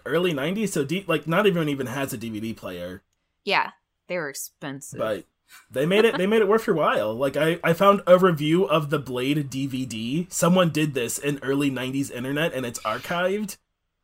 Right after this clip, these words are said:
Speaker 1: And their review
Speaker 2: I
Speaker 1: was
Speaker 2: love
Speaker 1: like,
Speaker 2: it.
Speaker 1: they was talking about, like, the streamlining for the movie and, like, the, how, like, some of the colors got lost. Like, it was very interesting how they reviewed this D V D
Speaker 2: Oh.
Speaker 1: copy of Blade.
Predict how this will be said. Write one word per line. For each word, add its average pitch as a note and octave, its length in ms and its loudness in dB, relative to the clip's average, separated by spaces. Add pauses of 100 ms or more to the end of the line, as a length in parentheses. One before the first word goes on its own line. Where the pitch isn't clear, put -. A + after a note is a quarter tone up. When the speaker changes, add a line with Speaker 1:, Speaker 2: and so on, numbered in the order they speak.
Speaker 1:
And E3+ 180 6
their E3+ 140 4
review E3 440 2
Speaker 2:
I - 20 2
Speaker 1:
was E3 100 2
Speaker 2:
love D#3+ 80 0
Speaker 1:
like, C3+ 180 -2
Speaker 2:
it. - 140 -16 (600)
Speaker 1:
they F#3 120 4
was G3 140 6
talking G3+ 300 4
about, F3 200 2
like, D3 220 -2
the C3 100 -4
streamlining F#3+ 640 2
for G3+ 120 -4
the G3+ 100 2
movie G3 440 2
and, D3 120 2
like, A#2+ 160 -6
the, A#2 420 -2
how, C#3+ 220 0
like, C3 140 0
some E3 140 -2
of D3+ 60 -2
the C#3+ 80 -4
colors E3+ 340 -2
got E3+ 200 0
lost. E3+ 240 0
Like, C#3+ 100 -6
it B3 120 2
was D#3 200 2
very B2 480 -2
interesting A2+ 760 -6
how C3+ 200 -2
they C3 160 0
reviewed B2 320 -4
this A#2 180 -4
D C3 140 -8
V A#2+ 160 -6
D B2 160 -4
Speaker 2:
Oh. - 40 -10
Speaker 1:
copy A2 280 -8
of G2+ 140 -8
Blade. A2 420 -4